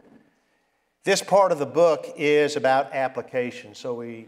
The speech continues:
now enter into the second phase of the book, a new part of the book. Paul developed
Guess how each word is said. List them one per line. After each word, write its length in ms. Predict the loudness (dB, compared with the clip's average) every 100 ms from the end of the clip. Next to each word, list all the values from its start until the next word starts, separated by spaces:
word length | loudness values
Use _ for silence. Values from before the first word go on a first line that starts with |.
| -12
now 320 | -6 -4 -4
enter 320 | -6 -8 -10
into 720 | -10 -10 -10 -12 -12 -10 -10
the 80 | -12
second 380 | -6 -6 -6 -8
phase 340 | -4 -4 -4
of 60 | -12
the 80 | -4
book, 340 | 0 0 -2
a 60 | -8
new 200 | -4 -4
part 280 | 0 0
of 80 | 0
the 40 | -4
book. 460 | -4 -2 -2 -2
Paul 340 | 0 2 2 -2
developed 640 | -4 0 2 0 -2